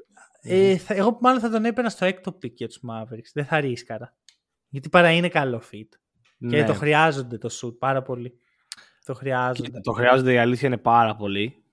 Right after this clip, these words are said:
Speaker 2: Είναι πολύ καλό fit για το Orlando. Και αν δεν πάει, αν όντως δεν τον επιλέξουν στο έξι, που οι πιθανότητες είναι να μην τον επιλέξουν τόσο ψηλά,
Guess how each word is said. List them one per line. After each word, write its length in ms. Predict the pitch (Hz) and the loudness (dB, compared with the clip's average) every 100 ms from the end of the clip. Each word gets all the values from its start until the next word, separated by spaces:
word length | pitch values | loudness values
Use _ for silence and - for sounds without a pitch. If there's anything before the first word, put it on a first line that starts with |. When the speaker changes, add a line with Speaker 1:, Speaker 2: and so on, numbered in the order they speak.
| _ | _
Speaker 2:
Είναι 280 | - 127 123 | -2 -2 0
πολύ 200 | 107 117 | -2 0
καλό 260 | 127 120 110 - | 2 0 -2 -6
fit 160 | 110 101 - - - | -8 -8 -14 -20 -14
για 200 | 113 110 | -8 -6
το 120 | 107 | -4
Orlando. 520 | 104 104 107 107 123 - _ | -4 -4 -6 -6 -8 -10 _
Και 340 | - 120 120 - | -4 -2 -2 0
αν 260 | 123 147 | 2 4
δεν 160 | 147 139 | 4 8
πάει, 420 | 143 151 113 107 _ - | 8 8 6 -2 _ -10
αν 200 | 120 117 | -6 -2
όντως 240 | 120 120 113 | -2 -2 -2
δεν 100 | 110 | -4
τον 100 | 107 | -4
επιλέξουν 380 | 101 107 101 | -6 -6 -8
στο 100 | - | -10
έξι, 340 | 104 98 - - | -8 -8 -10 -14
που 340 | _ 107 98 _ _ _ _ _ _ - | _ -12 -12 _ _ _ _ _ _ -18
οι 80 | |
πιθανότητες 460 | 117 113 117 117 - | -10 -6 -6 -6 -8
είναι 200 | 113 113 - | -8 -8 -8
να 180 | 107 | -6
μην 180 | 110 120 | -4 -6
τον 140 | 107 101 | -8 -14
επιλέξουν 360 | 98 101 - | -12 -14 -12
τόσο 100 | 95 101 | -16 -14
ψηλά, 440 | - 104 113 160 | -10 -8 -8 -10